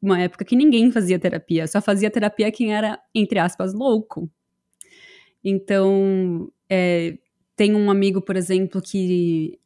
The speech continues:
quando eu falei que fazia terapia, ele ficou um pouco aliviado, porque ele falou, "Nossa, meu pai faz", e eu achava que era só ele, é, a gente não conta pra ninguém que meu pai faz, que ele tinha, eu nem lembro qual que era a doença que ele tinha, mas, é, ele falou, "Por favor, não conta pra ninguém."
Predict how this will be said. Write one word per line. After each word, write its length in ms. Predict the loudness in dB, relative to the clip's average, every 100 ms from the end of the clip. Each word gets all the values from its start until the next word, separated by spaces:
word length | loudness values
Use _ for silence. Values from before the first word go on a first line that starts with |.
| _
quando 260 | -2 0
eu 120 | 0
falei 200 | 0 0
que 80 | 0
fazia 180 | 0 -2
terapia, 460 | -2 -4 -2 0 0
ele 120 | -2
ficou 260 | -6 -2
um 60 | -2
pouco 220 | -2 -2
aliviado, 840 | 0 0 0 2 2 2 0 -4 -6
porque 260 | -6 -6 -2
ele 380 | -2 -2 -4 -6
falou, 200 | -4 -2
"Nossa, 500 | 0 0 -2 -2 -2
meu 140 | -2
pai 200 | -2 -4
faz", 540 | -4 -4 -2 -2 -2 -4
e 40 |
eu 80 | -4
achava 520 | -6 -6 -6 -4 -8
que 440 | -6 -2 0 0 -4 -20 _ _
era 160 | -4 -2
só 200 | 0 2
ele, 640 | 4 4 4 4 4 2 -4
é, 360 | -4 -2 -2 -4 -4
a 80 | -2
gente 220 | -2 0
não 80 | 0
conta 280 | 0 -2 -2
pra 100 | 0
ninguém 340 | 0 2 0
que 100 | 2
meu 120 | 0 0
pai 180 | -2
faz, 420 | 0 0 2 2 0
que 140 | -2 -2
ele 180 | -2
tinha, 440 | -6 -6 -4 -2 -4
eu 100 | -4
nem 160 | -2
lembro 220 | 0 -2 -4
qual 120 | -8
que 100 | -6
era 100 | -6
a 40 |
doença 260 | -4 -4 -6
que 80 | -10
ele 100 | -10
tinha, 340 | -8 -6 -4
mas, 500 | -4 -4 -4 -6 -12 _ _ _ _ _
é, 320 | -6 -4 -4
ele 100 | -4
falou, 220 | -2 -4
"Por 100 | -4
favor, 240 | -4 0
não 100 | 0
conta 220 | 0 -2 -2
pra 100 | -2
ninguém." 720 | 0 0 2 2 2 0 -2